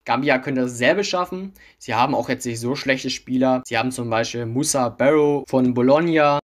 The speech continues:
oder Omar Colley von Sampdoria Genua. Ich weiß nicht, ob Bakary Yatta jetzt auch für Gambia spielt oder ob er sich doch für Deutschland entschieden hat. Da bin ich mir unsicher.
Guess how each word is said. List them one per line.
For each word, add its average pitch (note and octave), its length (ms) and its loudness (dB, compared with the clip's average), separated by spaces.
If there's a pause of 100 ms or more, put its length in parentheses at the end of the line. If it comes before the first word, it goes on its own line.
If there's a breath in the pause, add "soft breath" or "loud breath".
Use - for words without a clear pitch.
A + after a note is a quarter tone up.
(100)
oder C3 340 2
Omar C3+ 360 0
Colley D#3+ 540 2
von B2 380 -6
Sampdoria B2+ 600 -2
Genua. D3+ 560 2 (200)
Ich - 120 -10
weiß C#3 160 0
nicht, D3 160 -4
ob C3 140 -4
Bakary C3 320 -2
Yatta C3 260 0
jetzt B2+ 220 -2
auch C#3 140 0
für C#3+ 140 -6
Gambia C3+ 360 2
spielt C3+ 400 -6
oder C3 200 -2
ob B2+ 140 -4
er C3 100 0
sich B2 220 -4
doch D3 160 0
für D3+ 140 -4
Deutschland C#3 380 0
entschieden C3 360 -4
hat. C3 320 -4
Da B2+ 140 -6
bin B2+ 120 -2
ich A#2+ 120 -6
mir B2+ 80 -8
unsicher. C#3+ 480 -2